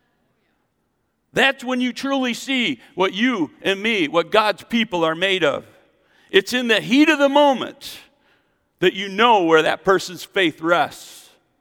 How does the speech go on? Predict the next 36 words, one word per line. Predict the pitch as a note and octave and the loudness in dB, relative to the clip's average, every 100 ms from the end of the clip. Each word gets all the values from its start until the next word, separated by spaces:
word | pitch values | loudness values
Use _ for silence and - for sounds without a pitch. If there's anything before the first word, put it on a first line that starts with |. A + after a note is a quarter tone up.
| _ _ _ _ _ | _ _ _ _ _
if | - A#2 | -12 -10
you | C#3 | -8
really | C3+ D3+ C3 | -4 -4 -4
believe, | A#2 A#2+ B2 G2+ - _ _ _ _ _ _ _ _ _ _ _ _ | -6 -6 -8 -10 -20 _ _ _ _ _ _ _ _ _ _ _ _
if | - - | -16 -12
you're | A#2 | -10
bearing | G2+ C#3 B2 - - _ _ _ _ | -4 -4 -6 -12 -20 _ _ _ _
the | - | -16
fruit | D3+ B2+ - | -10 -10 -10
of | A2 | -20
the | - | -20
Spirit. | - A#2+ A2 _ _ _ _ _ _ _ _ _ _ - | -16 -16 -16 _ _ _ _ _ _ _ _ _ _ -4
How | D#3 | -2
many | E3+ D#3+ | -2 -4
know | D#3 D3+ | -4 -6
this | C#3+ | -8
is | D3 - | -12 -10
true? | E3 C#3 G2+ _ _ _ | -10 -10 -12 _ _ _
Say | - - A2 | -18 -10 -8
amen. | G#2+ G#2+ G#2 _ _ _ _ _ _ _ _ _ _ _ _ _ _ _ _ _ - | -8 -12 -18 _ _ _ _ _ _ _ _ _ _ _ _ _ _ _ _ _ -6
Did | D#3 | -4
you | G#3 | -2
know | G3 G#3 | 0 2
that | G3 D3+ | 0 0
most | F#3+ G#3 G3+ | 0 0 -4
of | |
the | E3+ | -2
old | G3+ F3+ | 0 -2
hymns | F3 G#3 G#3+ | -2 -2 -2
were | E3+ D#3 | -4 -2
written | F#3 A3+ G#3+ | -2 -2 -4
in | G3+ | 0
the | F3+ | 2
hardest | G3+ G#3+ F#3 | 0 -2 -6
of | G#3+ | -10
times? | - G3 F3 C3 - - | -4 -4 -4 -10 -16 -20